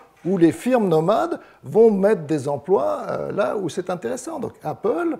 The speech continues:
il y a des emplois en Californie, et puis il y a les revenus de capital qui remontent, euh, enfin qui passent par là, et puis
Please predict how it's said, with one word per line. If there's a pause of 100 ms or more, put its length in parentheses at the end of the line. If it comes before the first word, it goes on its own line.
(480)
il
y
a
des
emplois
en
Californie,
et
puis
il
y
a (120)
les
revenus
de
capital
qui
remontent,
euh, (420)
enfin
qui
passent
par
là, (520)
et
puis